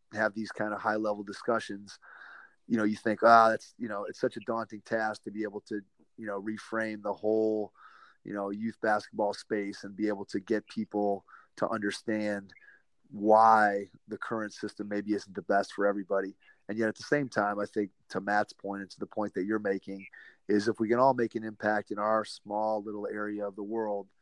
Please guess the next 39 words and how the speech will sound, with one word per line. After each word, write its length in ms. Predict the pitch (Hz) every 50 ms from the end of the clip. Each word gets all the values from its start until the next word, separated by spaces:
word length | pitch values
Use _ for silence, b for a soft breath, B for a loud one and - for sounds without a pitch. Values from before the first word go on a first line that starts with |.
| _ _ _ _ _ _ -
then 600 | 98 104 107 107 107 107 107 107 107 104 98 - _ _ _ _ _ _ _ _ _ _ _ _ -
we're 120 | 120 123
making 360 | 120 123 120 - - 113 113
an 60 | 110 110
impact 460 | 110 107 - - 104 104 101 - -
on 140 | 104 104 104
those 200 | 104 104 101 -
kids 260 | - - - 104 101 -
that 60 | 101
we 180 | 104 107 107 104
are 140 | 101 101 101
able 180 | 98 - 98
to 100 | 98 -
touch. 360 | - - 104 101 98 - - 104
And 80 | 104 104
then 160 | 107 104 104
slowly, 600 | - - - 127 127 127 120 113 107 104 104 98 b b b b b b b b _
as 480 | 98 104 104 104 101 101 98 - - - _
word 260 | - 107 113 113 107 101
gets 240 | 110 104 - -
out 280 | 107 101 101 98 98 98
and 120 | 101 95
people 280 | - - 117 - 110 107
understand 600 | 104 101 101 95 - - 107 101 104 101 98 98
exactly 420 | 95 95 101 104 104 107 - - 98
what 180 | 98 101 101
it 60 | 98 101
is 140 | 101 95
that 80 | 101 101
we're 100 | 98 98
doing 380 | 92 - 107 104 101 101 101 98
and 80 | 98 98
they're 80 | 98
seeing 380 | - - - - 113 110 104 101
that 140 | 101 101 -
there's 180 | - 101 98 -
success 480 | - 101 - - - 110 107 101 - -
out 220 | 101 101 101 -
there, 320 | - 98 98 98 98 95